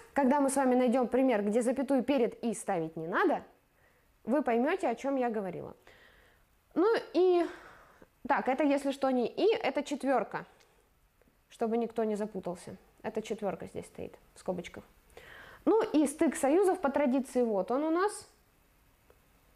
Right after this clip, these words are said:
Стык союзов мы разделяем, если первый из союзов может уйти в последующее предложение. Да? Вот здесь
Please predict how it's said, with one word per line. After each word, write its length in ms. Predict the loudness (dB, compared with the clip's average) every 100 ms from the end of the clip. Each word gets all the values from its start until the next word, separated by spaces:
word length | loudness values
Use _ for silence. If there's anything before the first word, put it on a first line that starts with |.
| _ _ _ _ _ _ _ -20 -12
Стык 360 | -6 0 0 2
союзов 680 | 2 4 4 4 2 2
мы 160 | 2 2
разделяем, 1040 | 2 2 0 2 2 2 2 0 -2 -4 -6
если 840 | -8 -2 2 0 -2 -8 -8 -10 -14 _ _ _ _ _
первый 480 | 2 2 2 0 -2
из 220 | -4 -6
союзов 640 | -4 -2 0 2 2 2 -2 -8
может 640 | -4 0 2 0 -2 -8 -6
уйти 460 | -6 -6 -2 0
в 120 | 0 -4
последующее 680 | -6 -4 -4 -4 -4 -6
предложение. 760 | -4 -4 -4 -6 -6 -10 -12 -16 _ _ _ _ _ _ _ _
Да? 140 | -2 -2 -6 -18 _ _ _ _
Вот 200 | -2 0
здесь 400 | 0 0 -2 -6